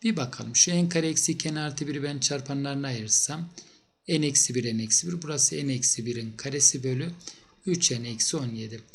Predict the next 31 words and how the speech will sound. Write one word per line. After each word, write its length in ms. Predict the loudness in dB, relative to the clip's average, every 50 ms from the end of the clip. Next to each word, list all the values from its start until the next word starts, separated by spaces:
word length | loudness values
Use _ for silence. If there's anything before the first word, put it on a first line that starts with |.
| -20 _ _ _ -6
E, 40 | -4
yukarının 580 | -4 -4 -4 -4 -6 -4 0 0 0 0 0 -2
kökü 300 | -2 -2 -2 -2 -2 0
bir 220 | 0 0 0 0
ama 200 | -2 -2 0 2
çift 240 | 2 0 0 -2 -4
katlı 360 | -6 -4 -4 -4 -6 -8 -8
kök, 220 | -6 -8 -8 -6 -2
aşağının 460 | 0 2 2 2 2 2 0 -2 -2
kökü 340 | -2 -2 -4 -4 -4 -6 -6
on 180 | -4 -2 -2
yedi 380 | 0 0 -2 -2 -4 -6 -6 -6
bölü 180 | -6 -4 -4
üç. 320 | -6 -4 -2 -2 -2 -2 -2 -6 _ _ _ -20 -20 -20 -20 _ _ _ _ -20 -20 _ _ _ _ _ _ _ -8
Bura 300 | -4 0 0 0 2 2
bir, 320 | 0 0 0 -2 -6 -10 -14 _ -6
burada 300 | -4 -2 -2 -4 -4 -6
on 140 | -4 -2
yedi 420 | 0 0 0 -2 -2 -6 -8 -8 -8
bölü 180 | -8 -8 -8
üç. 420 | -8 -8 -8 -2 0 2 2 2 -2 _ _ _ _ _ _ _ _ -20 _ _ _ _ _ _ -20 -20 _ _ _ _ -20 -20 -20 _ _ -8
Yukarının 400 | -6 -2 0 0 0 0 0 0
işareti 520 | 2 2 2 2 2 0 -4 -4 -6 -6 -4
artı. 560 | -2 -2 -2 -2 -4 -6 -6 -6 -6 -6 -6 -10 -16 -20 -20 -20 _ _ _ _
Zaten 500 | -4 -2 0 0 0 0 -2 -2 -2 -2
birin 180 | -2 -2 -2 -2
olduğu 280 | -2 -4 -4 -4 -2
yerde 340 | 0 0 0 0 0 0 2
çift 240 | 2 2 2 0 -6
katlı 320 | -8 -8 -8 -8 -10 -12
kök. 140 | -10 -10 -10